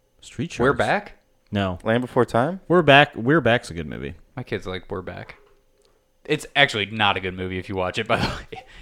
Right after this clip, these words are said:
Speaker 2: It's
Speaker 1: I haven't
Speaker 2: actually a
Speaker 1: seen it in
Speaker 2: very
Speaker 1: some time.
Speaker 2: terrible movie. It is so bad.
Speaker 1: Rex shrinks. He's
Speaker 2: Eh,
Speaker 1: so big in the
Speaker 2: there's
Speaker 1: beginning, and then he's,
Speaker 2: no,
Speaker 1: like, in a little cage
Speaker 2: there
Speaker 1: in the
Speaker 2: is no
Speaker 1: circus.
Speaker 2: consistency of, on anything in that movie, and it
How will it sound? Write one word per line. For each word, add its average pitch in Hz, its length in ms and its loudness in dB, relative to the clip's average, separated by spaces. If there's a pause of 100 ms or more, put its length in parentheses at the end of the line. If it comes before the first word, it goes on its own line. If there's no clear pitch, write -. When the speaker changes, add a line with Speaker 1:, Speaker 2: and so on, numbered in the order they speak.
Speaker 2:
It's 139 220 2
Speaker 1:
I - 20 6
haven't 151 240 8
Speaker 2:
actually 110 60 2
a - 20 2
Speaker 1:
seen 113 160 2
it 113 60 6
in 156 60 10
Speaker 2:
very 143 180 8
Speaker 1:
some 117 160 0
time. - 20 4
Speaker 2:
terrible 131 380 6
movie. 101 420 -2 (300)
It 107 80 -2
is 110 180 -8
so - 320 0
bad. 90 360 -4
Speaker 1:
Rex 175 260 2
shrinks. - 680 -2 (640)
He's 147 160 4
Speaker 2:
Eh, - 20 -2
Speaker 1:
so 226 260 8
big 208 220 8
in 165 80 12
the 180 40 10
Speaker 2:
there's 156 120 8
Speaker 1:
beginning, 165 300 8
and 151 140 10
then 165 120 12
he's, 165 100 10
Speaker 2:
no, 165 80 8
Speaker 1:
like, 143 220 8
in 147 80 4
a 143 40 4
little 147 200 6
cage - 180 2
Speaker 2:
there 135 140 8
Speaker 1:
in 127 100 6
the 127 60 2
Speaker 2:
is 123 120 -2
no 143 380 10
Speaker 1:
circus. 147 140 -4
Speaker 2:
consistency 113 880 -4 (580)
of, 113 280 0 (140)
on 120 300 0
anything 147 420 0
in 101 80 -6
that 98 160 -2
movie, 92 400 -6
and 113 140 -2
it 113 80 0